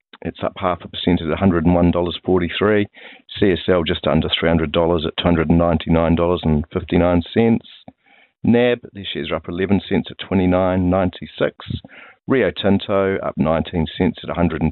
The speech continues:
twenty-four dollars forty-five. Westpac up seven cents at twenty-two eighty-three. And Xero down fifty-one cents at seventy-seven dollars and twenty-four cents.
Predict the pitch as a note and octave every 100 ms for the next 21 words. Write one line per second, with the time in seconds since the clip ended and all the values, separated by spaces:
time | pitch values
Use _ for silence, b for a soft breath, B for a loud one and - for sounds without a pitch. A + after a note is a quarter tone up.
0 | - F2 E2 - F2+ E2 E2+ E2 D#2+ -
1 | F2 F2+ E2 - G2+ A2+ A2 G#2+ _ b
2 | b b b b _ _ _ - A#2 -
3 | B2+ A2+ - - D#2+ - F2 F2 E2+ F2
4 | - - - - F2+ E2 - F2+ F2+ F2
5 | F2 - G#2+ G#2+ G#2+ G#2+ - b b b
6 | b b - F2+ F2+ F2+ F2 - D2 A2
7 | A2+ A2+ A2 A2 - _ - G#2 F#2 -
8 | - G#2+ - F2 G2 F#2 - - - -
9 | - G#2+ G#2+ G#2 - G2+ G2+ G#2 G#2 F2
10 | - F#2+ G#2 - G2+ - B2 A#2+